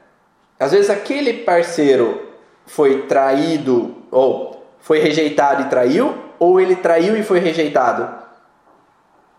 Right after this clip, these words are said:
E esse descendente foi traído e rejeitou, ou já rejeitava e foi traída?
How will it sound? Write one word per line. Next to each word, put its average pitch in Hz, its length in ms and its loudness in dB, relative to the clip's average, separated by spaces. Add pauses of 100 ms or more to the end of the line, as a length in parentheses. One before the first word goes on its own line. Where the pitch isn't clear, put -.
(160)
E 151 140 0
esse 214 280 2
descendente 185 960 0 (300)
foi 170 280 0
traído 175 420 2
e 151 80 0
rejeitou, 143 800 0
ou 214 180 2
já 202 160 2
rejeitava 196 1160 0 (220)
e 151 120 -8
foi 175 160 -2
traída? 139 580 0